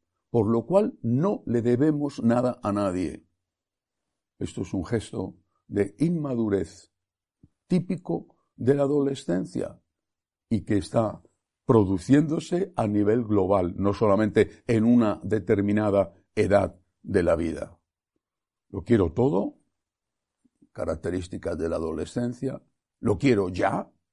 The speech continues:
no tengo que esperar, y no le debo nada a nadie. Tengo derecho a todo. No,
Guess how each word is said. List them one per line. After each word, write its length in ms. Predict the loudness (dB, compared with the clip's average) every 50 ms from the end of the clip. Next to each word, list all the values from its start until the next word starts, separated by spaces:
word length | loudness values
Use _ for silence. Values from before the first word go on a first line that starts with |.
| _ _ _ _ _ _ _ _ _ _ _ _ _ _ _ _ _ _ _ _ _ _ _ _ _ _
no 220 | _ -12 -12 -8
tengo 240 | -6 -6 -6 -6 -8
que 100 | -8 -10
esperar, 440 | -14 -10 _ -10 -8 -8 -8 -10 -12 _ _ _ _ _ _ _ _ _ _ _ _ _ _ _ _ _ _ _ _ _ _ _ _ _ _ _ _
y 120 | -2 0 2
no 140 | 2 0 0
le 120 | -2 -2
debo 300 | -2 -2 -2 -2 -2 -2
nada 360 | -2 -4 -4 -4 -4 -4 -4
a 40 | -4
nadie. 640 | -6 -6 -6 -6 -6 -6 -8 -8 -8 -10 -12 -16 _ _ _ _ _ _ _ _ _ _ _ _ _ _ _ _ _ _
Tengo 380 | _ 0 0 0 2 0 2 4
derecho 720 | 4 6 6 6 4 4 2 0 -4 -4 -4 -4 -6 -10 _
a 160 | -12 -6 0
todo. 400 | 2 2 2 2 -2 -6 -8 -14 _ _ _ _ _ _ _ _ _ _ _ _ _ _ _ _ -20 -20 -20 -20 -20 _ _
No, 300 | -12 -10 -10 -10 -12 -14